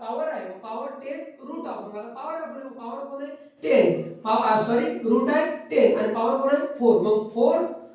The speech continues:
power of. इथं काय येईल? फोर्थ power of. आणि कोणाचा आहे? तर या हंड्रेडचा आहे, म्हणून काय लिहायचं आहे?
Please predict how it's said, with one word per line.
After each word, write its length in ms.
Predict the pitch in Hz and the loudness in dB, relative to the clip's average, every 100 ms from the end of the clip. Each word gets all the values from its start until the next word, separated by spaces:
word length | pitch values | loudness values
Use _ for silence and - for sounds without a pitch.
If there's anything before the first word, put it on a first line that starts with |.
| - _ 254 | -20 _ 2
power 260 | 240 196 | 4 6
of. 380 | 160 160 - 208 | 4 2 -4 -8
इथं 160 | 226 214 | -8 -6
काय 160 | 220 | -4
येईल? 340 | 220 240 - - - _ _ _ - | -4 -6 -10 -18 -20 _ _ _ -6
फोर्थ 340 | 247 208 180 - - - - _ _ _ _ _ _ _ _ _ _ - | 0 2 4 0 -6 -14 -20 _ _ _ _ _ _ _ _ _ _ -10
power 360 | 208 208 214 220 - - - - _ - | -4 -2 -2 -4 -6 -12 -18 -20 _ -4
of. 500 | 190 165 160 - 202 | 0 0 -2 -6 -2
आणि 200 | 196 - | -2 2
कोणाचा 400 | 208 233 240 240 | 2 4 2 2
आहे? 160 | 233 262 - - - | 0 0 -4 -10 -4
तर 40 | 220 | 2
या 160 | 214 | 2
हंड्रेडचा 540 | 165 160 160 160 - 160 | 4 2 2 -2 -6 -10
आहे, 120 | 160 | -10
म्हणून 180 | 175 196 | -6 -6
काय 180 | 202 190 | -4 -4
लिहायचं 280 | 196 190 | -2 -2
आहे? 120 | 226 | -2